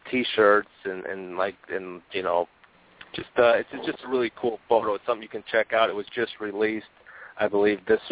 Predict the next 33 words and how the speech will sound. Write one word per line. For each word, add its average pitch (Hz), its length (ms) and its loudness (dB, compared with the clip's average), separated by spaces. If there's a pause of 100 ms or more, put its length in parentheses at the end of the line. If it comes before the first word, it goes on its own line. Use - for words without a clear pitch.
week. 117 420 0 (460)
So, 95 300 2
uh, 98 80 0
you 98 160 -6
can 104 240 -8
definitely 120 360 2
check 117 220 2
it 113 60 -2
out. 113 200 2
It 98 80 -10
comes 123 260 -4
with 104 120 -4
a 95 60 -6 (120)
poster 117 600 2
of 98 380 0 (140)
Daniel 107 380 2
Bryan 113 720 2 (300)
and 101 200 -14
John 98 300 -2 (100)
Cena, 113 520 0
so 98 340 6 (220)
it 104 120 -10 (160)
just 123 260 2
came 104 280 0
out. 104 220 4 (100)
So 95 300 0
definitely 113 560 -2
it's - 180 -16
worth, 104 300 0
uh, 95 240 4
a 95 60 -2
browse 95 440 2
or 82 80 -8